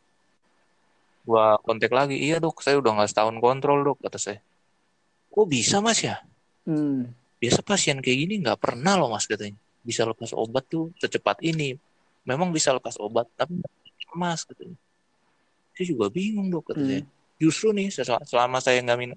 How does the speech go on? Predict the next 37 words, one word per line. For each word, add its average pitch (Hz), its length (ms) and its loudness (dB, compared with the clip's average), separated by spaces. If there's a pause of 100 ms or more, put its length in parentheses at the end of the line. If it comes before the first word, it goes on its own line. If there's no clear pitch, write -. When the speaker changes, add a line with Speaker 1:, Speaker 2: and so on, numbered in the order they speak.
Speaker 1:
gua, 139 200 4
gua 139 200 4
udah 123 160 6
ne-, 113 200 -4 (120)
gua 113 240 4
udah, 110 120 2 (400)
udah 110 240 6 (200)
enam 113 200 0
bulan 127 320 2
kan 151 140 -2 (460)
ngomong 131 360 -2
ke 120 40 -12
dokternya. 123 420 -4 (920)
Udah 107 160 -8
enam 107 160 -10
bulan 135 240 -4
nih 208 160 -6
saya 202 200 -10 (120)
justru 135 320 -12
kayak - 240 -8
ngerasa 95 320 -8
lebih 107 240 -4
enteng 127 320 -4
aja, 196 240 -4
Sok. - 160 -10 (560)
Hmm, 113 320 -10
kayak, - 240 -4 (160)
kayak 117 140 0 (100)
lebih 117 160 -2
enak 120 240 -4
aja 165 160 -4
pikiran 147 400 0
Speaker 2:
Hmm. 120 80 -4
Speaker 1:
saya, 151 80 0
lebih 127 240 0
fresh, 127 320 -2
gitu. 120 240 -10